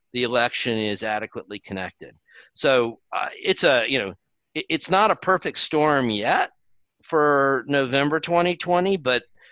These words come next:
you can see, <laughs> you can see the,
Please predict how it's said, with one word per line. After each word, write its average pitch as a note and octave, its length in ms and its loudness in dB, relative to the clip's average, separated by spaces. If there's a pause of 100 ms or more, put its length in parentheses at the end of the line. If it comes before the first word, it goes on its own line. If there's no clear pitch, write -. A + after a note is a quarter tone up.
(120)
you F3+ 140 -6
can E3 160 0
see, G3+ 920 0
<laughs> - 680 -8
you F3+ 140 -6
can G#3 160 -2
see G#3+ 440 -2
the, D#3+ 340 2